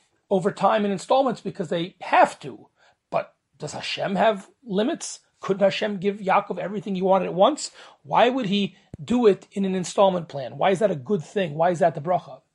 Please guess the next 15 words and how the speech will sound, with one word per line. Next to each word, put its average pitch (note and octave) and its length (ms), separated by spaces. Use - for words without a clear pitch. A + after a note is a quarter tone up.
Moreover, G3 640
this A3 180
question, - 480
in F3+ 80
a E3+ 60
certain G#3 220
sense, F#3+ 200
is E3 100
strengthened A3 640
when F3 120
we F3 100
consider G#3 640
that F3+ 120
after G3+ 360
Esav G3+ 600